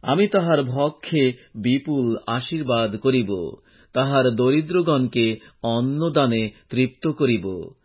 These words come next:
আমি তাহার যাজকগণকেও ত্রাণ বস্ত্র পরিধান করাইব, তাহার সাধুগণ উচ্চৈঃস্বরে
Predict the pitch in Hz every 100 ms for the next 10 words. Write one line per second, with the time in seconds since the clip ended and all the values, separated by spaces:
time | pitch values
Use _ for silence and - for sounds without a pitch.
0 | _ _ - 143 185 196 165 151 143 -
1 | 131 127 135 156 165 135 156 170 165 135
2 | 113 110 - _ _ 123 123 131 156 151
3 | 156 - - 123 113 - _ 127 127 151
4 | 156 139 123 127 127 120 101 95 80 -
5 | _ _ _ 131 139 143 131 - 139 151
6 | 156 127 107 101 104 - - 131 127 -
7 | 160 165 156 143 131 113 107